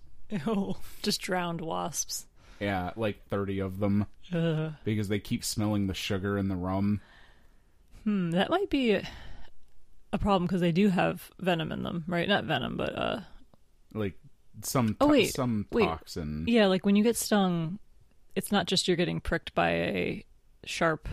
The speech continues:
Speaker 1: point, but they're releasing some kind of pain into you.
Speaker 2: It does depend on the insect.
Speaker 1: Yeah. But for wasps.
Speaker 2: Yeah, wasps, anything that you can, like, blow up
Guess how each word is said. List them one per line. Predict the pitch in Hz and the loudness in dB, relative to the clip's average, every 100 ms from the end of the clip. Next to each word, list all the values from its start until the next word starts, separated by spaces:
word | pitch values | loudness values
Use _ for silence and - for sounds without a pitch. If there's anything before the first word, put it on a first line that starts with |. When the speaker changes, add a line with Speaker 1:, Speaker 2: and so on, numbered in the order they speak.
| - - | -8 -2
Speaker 1:
point, | - 180 - - | 0 0 -4 -8
but | - 180 | -6 0
they're | 175 160 190 | 0 2 2
releasing | 180 175 185 - 170 160 | 4 4 2 2 0 0
some | - 165 | -4 -2
kind | - 180 | -2 -2
of | 165 - - - - - | -4 -6 -20 -20 0 0
pain | - 190 180 160 | 2 2 4 0
into | - - - | -4 -4 -2
you. | - - - | -4 -4 -4
Speaker 2:
It | 143 127 - | -2 0 2
does | 123 139 | 2 0
depend | - - 143 135 | -4 -2 -2 -2
on | 131 127 | -2 -2
the | 120 - | -2 0
insect. | 95 90 - 87 101 - - | -2 -2 -6 -6 -8 -10 -8
Speaker 1:
Yeah. | - - - - - - - - | -6 -6 -10 -18 -20 -20 -20 -10
But | - - | -6 -2
for | 170 | 0
wasps. | 170 - 175 - - - - - - _ - - - - - - 120 | 2 0 -2 -6 -8 -10 -18 -20 -20 _ -20 -20 -20 -20 -20 -10 -2
Speaker 2:
Yeah, | 117 90 95 | 0 0 -2
wasps, | 110 107 113 - - 117 - - | 2 4 4 0 -10 -16 -16 -8
anything | 143 170 180 185 160 | 2 4 6 2 0
that | 127 | 0
you | 104 | 0
can, | 104 101 | -2 0
like, | 98 90 - - - - | 0 -2 -8 -20 -20 -10
blow | 104 - 95 87 - | -10 -6 -6 -6 -8
up | 85 | -10